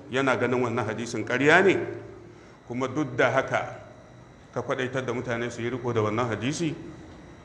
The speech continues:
manzon Allah ya ce, "Fa huwa ahadul kazibina." Babu shakka mutum zai tashi a lahira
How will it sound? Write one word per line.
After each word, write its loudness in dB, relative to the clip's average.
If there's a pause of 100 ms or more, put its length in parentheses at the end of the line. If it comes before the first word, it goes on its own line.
(360)
manzon 2
Allah 4
ya 0
ce, -2
"Fa -2
huwa 2
ahadul 0
kazibina." -2 (1300)
Babu 4
shakka 2 (100)
mutum -4
zai 0
tashi 0
a -4
lahira 0